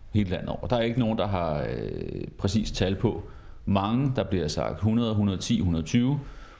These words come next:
måske flere tusind tomme ejendomme rundt omkring hele landet.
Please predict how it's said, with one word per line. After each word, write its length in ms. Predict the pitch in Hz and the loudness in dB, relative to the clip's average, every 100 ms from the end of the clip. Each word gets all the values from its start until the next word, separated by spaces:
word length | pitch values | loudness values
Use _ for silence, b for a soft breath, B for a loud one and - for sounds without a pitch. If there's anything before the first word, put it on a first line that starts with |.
| - | -4
måske 280 | - 80 | -2 -2
flere 280 | 78 110 123 | 0 2 2
tusind 400 | 131 156 151 117 - - b b b b - - - - | 2 2 4 0 -2 -8 b b b b -20 -20 -20 -10
tomme 460 | - 101 90 101 113 - | 2 4 4 2 2 0
ejendomme 480 | 80 87 92 87 | 0 2 2 2
rundt 180 | 87 101 | 2 2
omkring 240 | 78 - 87 | 0 0 2
hele 140 | 85 | 0
landet. 160 | 57 | 0